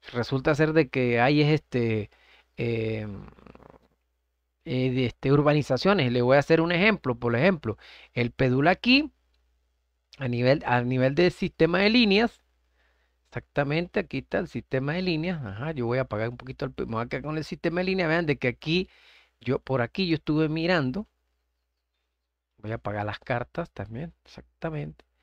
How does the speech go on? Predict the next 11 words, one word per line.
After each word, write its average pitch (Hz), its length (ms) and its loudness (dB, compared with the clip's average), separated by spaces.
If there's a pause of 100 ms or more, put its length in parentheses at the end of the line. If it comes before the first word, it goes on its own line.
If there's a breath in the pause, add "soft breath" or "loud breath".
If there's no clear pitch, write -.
(360 soft breath)
Hay 120 180 -4
una 156 220 2
planificación 139 840 0
de 156 100 4
vialidad 123 560 2
muy, 143 640 0
muy, 127 560 -4
sí, - 180 -6
con, 135 400 0
mire, 135 240 2
calza, 139 440 0